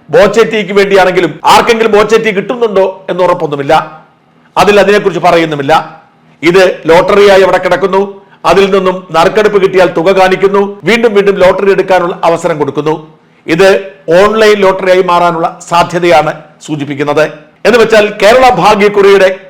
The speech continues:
നടുവൊടിക്കുന്ന പുതിയ ഉഡായിപ്പായി ഇത് മാറുമെന്ന് തീർച്ച. ബോച്ചെ ടി വിയുടെ മറവിൽ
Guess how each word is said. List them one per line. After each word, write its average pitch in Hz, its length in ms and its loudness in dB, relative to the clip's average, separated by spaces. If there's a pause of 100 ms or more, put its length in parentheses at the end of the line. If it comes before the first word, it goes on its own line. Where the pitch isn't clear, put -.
നടുവൊടിക്കുന്ന 180 840 0 (340)
പുതിയ 190 200 2
ഉഡായിപ്പായി 185 800 0 (160)
ഇത് 175 120 -6
മാറുമെന്ന് 165 580 -2
തീർച്ച. 143 220 -4 (400)
ബോച്ചെ 220 320 2
ടി 226 120 -4
വിയുടെ 202 180 2
മറവിൽ 175 380 -2